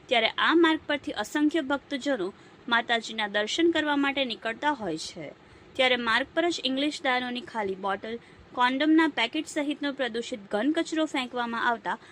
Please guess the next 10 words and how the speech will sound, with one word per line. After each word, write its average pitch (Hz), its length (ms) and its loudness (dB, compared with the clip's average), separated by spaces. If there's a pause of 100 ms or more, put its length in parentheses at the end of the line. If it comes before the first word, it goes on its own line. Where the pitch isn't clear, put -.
(180)
લોકોની 240 460 0
ધાર્મિક 233 460 2
લાગણીઓ 294 400 2
દુભાવવાનો 247 640 -2
હીન 262 260 2
પ્રયાસ 277 400 -2
કરવામાં 247 500 -4
આવી 208 240 -2
રહ્યો 185 340 -2
છે. 165 300 -10